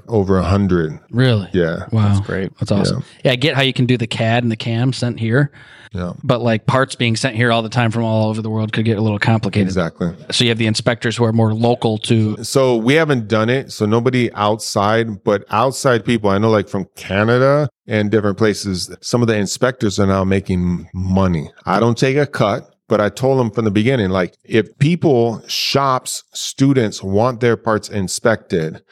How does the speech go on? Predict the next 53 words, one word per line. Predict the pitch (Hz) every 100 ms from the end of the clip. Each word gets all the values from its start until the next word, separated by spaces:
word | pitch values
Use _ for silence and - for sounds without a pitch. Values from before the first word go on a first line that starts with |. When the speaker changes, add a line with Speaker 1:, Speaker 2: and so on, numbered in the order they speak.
| _ -
Speaker 1:
then | 98
just | 107 - -
figure | 120 117
out | 123 117
what | 110 107
your | 98 -
hourly | 98 98 107 104 104
rate | 98 98 101
is | - 90 85 82 - - _ _ _ _ _
for | 104 104 101
that | 90 80 73 131 _ _ _
and | 92 95
just | 90 82 87
let | 87 98
'em | 107
know. | 101 87 85 87 _ _ 90
And | 92
you | 92
can | 95
charge | 90 143 175
'em | 95
for | 90 87
'em. | 82 - _
I | - 117
don't | 156 160
charge | 165 175
'em | 170
for | 180
anything, | 180 180 190 202 196 - -
but | 196 - -
these | 110 143
guys | 170 156 143
are |
spending | 127 - 131 131
their | 127
time. | 147 156 113
So | - 104 101 95 - _
companies | - 131 131 110
are | 110
actually | 104 107
making | 98 98
money | 104 117
now | 90
Speaker 3:
Yeah. | 120 147
Speaker 1:
doing | 123 113 95
Speaker 2:
Yeah, |
Speaker 1:
that. | 85
Speaker 3:
So | 117
that | 113
Speaker 2:
awesome. | 113
Speaker 3:
makes | 107
sense. | - 113 110 - -
Speaker 1:
Yep. | 98